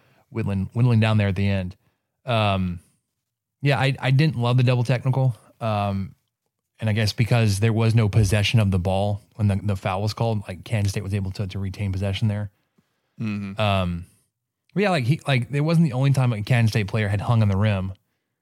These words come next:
Speaker 1: Um, it wasn't the first or the last time in the game. Uh, and, but that time was, was especially egregious because as, as he kinda swung a little bit towards Washington,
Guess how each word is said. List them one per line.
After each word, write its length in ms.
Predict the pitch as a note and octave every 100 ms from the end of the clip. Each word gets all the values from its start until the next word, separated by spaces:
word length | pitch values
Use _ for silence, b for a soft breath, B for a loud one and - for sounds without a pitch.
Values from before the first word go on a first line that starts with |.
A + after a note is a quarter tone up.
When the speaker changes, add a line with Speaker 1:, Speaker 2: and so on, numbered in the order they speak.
| _ _
Speaker 1:
Um, 420 | G#2+ G2 F#2 F2 - _ -
it 60 |
wasn't 240 | A2 A#2 A2
the 60 |
first 300 | G2 A2+ A2
or 120 | A#2 A2+
the 60 |
last 280 | G2 F#2+ G2
time 160 | G2 F2
in 60 |
the 40 | E2+
game. 220 | F2 G2 - _ _ _ _ _ _ _ _ _ _ _ _
Uh, 200 | G#2+ G#2 -
and, 140 | B2
but 120 | C3+ C3
that 260 | A#2 C3
time 120 | B2+ B2+
was, 200 | A#2 G#2+
was 160 | A2+
especially 400 | G#2+ G2 A#2 A2+
egregious 380 | F#2+ G#2+ G#2 G2
because 520 | G2+ G2 G#2 G2 F#2 - b b b b b _ _
as, 340 | A#2+ B2 A#2 -
as 180 | B2 A#2
he 100 | C3
kinda 240 | A2 A#2+ G#2+
swung 500 | - A2+ B2 D#3 B2+
a 40 |
little 220 | A2 G#2+
bit 200 | G2 G#2+
towards 320 | G2 A#2 A2 G2
Washington, 840 | A2 C#3 C3+ G#2 F#2+ F#2 G2+ G#2+